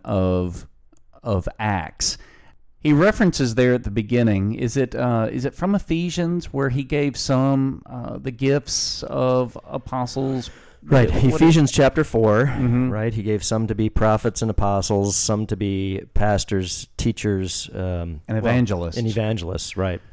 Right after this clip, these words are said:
Speaker 1: So this is what he's talking about. He's calling this, this fivefold ministry, and that some people only believe in the fourfold ministry in that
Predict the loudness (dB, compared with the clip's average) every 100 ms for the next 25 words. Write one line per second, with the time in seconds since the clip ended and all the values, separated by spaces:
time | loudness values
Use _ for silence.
0 | -10 0 2 4 2 0 -2 0 -2 -2
1 | 0 0 0 0 0 -2 -2 0 2 2
2 | 0 -2 -4 -8 -6 -4 -2 0 2 0
3 | 0 2 2 2 2 2 0 -4 -6 -6
4 | -6 -4 -4 -4 -2 2 2 2 -2 -2
5 | 0 0 -4 -12 -20 -12 0 4 6 4
6 | 2 0 2 2 0 0 2 2 0 0
7 | 0 2 2 2 2 2 2 0 -2 -2
8 | 0 -2 -6 -2 2 4 2 2 -2 -6